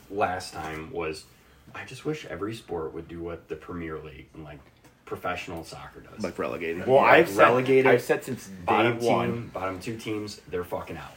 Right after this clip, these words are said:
Speaker 3: There's
Speaker 1: And
Speaker 3: Group
Speaker 1: then
Speaker 3: of Five and Power Five. I think, for instance, the Big Ten and the mac just power up, and if Rutgers goes dead last and
Speaker 1: And then a Central
Speaker 3: Buffalo
Speaker 1: joins
Speaker 3: wins
Speaker 1: for,
Speaker 3: it,
Speaker 1: yeah.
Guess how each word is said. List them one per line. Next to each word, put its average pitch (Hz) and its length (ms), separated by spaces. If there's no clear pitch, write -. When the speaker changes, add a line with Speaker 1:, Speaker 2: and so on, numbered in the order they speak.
Speaker 3:
There's 120 200
Speaker 1:
And 85 80
Speaker 3:
Group 131 160
Speaker 1:
then 143 80
Speaker 3:
of - 60
Five 143 280
and 117 100
Power 110 260
Five. 92 340
I 107 120
think, 110 280
for 107 120
instance, 107 360
the 101 80
Big 101 180
Ten 110 180
and 104 80
the 95 60
mac 95 320
just - 220
power 101 340
up, 120 240
and 98 120
if 92 200
Rutgers 104 460
goes 101 340
dead 98 220
last 101 340
and 87 240
Speaker 1:
And 95 120
then 90 160
a - 20
Central - 340
Speaker 3:
Buffalo 120 360
Speaker 1:
joins - 20
Speaker 3:
wins 117 240
Speaker 1:
for, 113 80
Speaker 3:
it, 98 60
Speaker 1:
yeah. 101 180